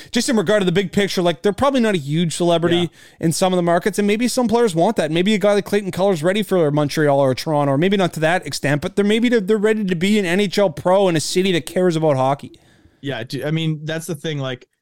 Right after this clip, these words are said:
Speaker 2: you know, you're the laughing stock. Like, you're, you're playing in a college arena. Like, you, there's just no way you feel like an N H L pro, like you said, by doing that. They, and this is gonna be the problem. As long as they stay in Arizona without a rink,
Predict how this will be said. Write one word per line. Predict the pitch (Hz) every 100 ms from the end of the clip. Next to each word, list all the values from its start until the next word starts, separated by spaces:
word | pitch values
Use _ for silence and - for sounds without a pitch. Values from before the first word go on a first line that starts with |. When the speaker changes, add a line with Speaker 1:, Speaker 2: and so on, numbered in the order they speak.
| _ _ _ _ _
Speaker 2:
you | 165 208
know, | 185 185 196
you're | 220
the | 185
laughing | 135 135 139 139
stock. | 120 120 110 117 107
Like, | 156 160
you're, | 170
you're | 160 160
playing | - - 156 170 170 165
in | 147 143
a | 127
college | - - 135 147 139
arena. | 117 113 127 117 92 _ _
Like, | - 147 - _ _ _ _ _
you, | 147
there's | 147 190 175
just | 160 156
no | 160 170
way | 175 160
you | 160 147 139
feel | - 156 160
like | 143 135
an | 139
N | 139
H | 139 143
L |
pro, | 123 143 139
like | 123 120 127
you |
said, | 120 131 123
by | 113
doing | 107 104 104
that. | 98 -
They, | 127 - _ _ _ _ _ -
and | 175
this | 190 208
is |
gonna | 214 220
be |
the | 208
problem. | 185 190 226 196 _ -
As | 151 156
long | 165 240
as | 254
they | 247
stay | - 233
in | 208
Arizona | 208 180 160 190
without | 180 190 180
a |
rink, | 151 175 139 -